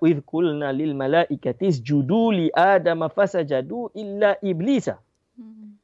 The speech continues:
Speaker 1: Kana min, kana minal jinni fa fasaqa an amri rabbih." Jadi apa? Mereka ini, iblis ini memilih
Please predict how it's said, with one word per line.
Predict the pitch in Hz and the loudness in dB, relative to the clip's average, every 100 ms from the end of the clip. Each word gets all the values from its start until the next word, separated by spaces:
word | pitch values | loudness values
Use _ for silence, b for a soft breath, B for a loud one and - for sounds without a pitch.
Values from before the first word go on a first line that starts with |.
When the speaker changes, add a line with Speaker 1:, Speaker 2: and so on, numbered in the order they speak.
| _ | _
Speaker 1:
Kana | - 151 151 139 139 | 0 2 2 2 -2
min, | 123 127 | -6 -12
kana | - 147 151 143 | -4 -2 -2 -6
minal | 131 127 123 | -8 -8 -8
jinni | 120 180 165 151 | -6 -6 -6 -8
fa | 139 | -8
fasaqa | 123 143 135 120 - 160 139 | -4 -6 -6 -8 -2 -2 -2
an | 127 120 | -8 -8
amri | 127 123 113 | -8 -6 -6
rabbih." | 107 107 - 147 - _ _ _ _ _ _ | -6 -6 -4 -4 -4 _ _ _ _ _ _
Jadi | 131 190 233 | 0 4 2
apa? | 226 202 | 4 0
Mereka | 160 151 160 - | 2 2 0 -2
ini, | 175 156 151 196 254 262 - _ - | -4 -6 -8 -6 -6 -8 -12 _ 0
iblis | 175 131 185 220 196 - | 0 0 0 0 0 -2
ini | 160 185 240 226 | -10 -8 -8 -2
memilih | 196 175 170 214 220 | -2 -2 -4 0 0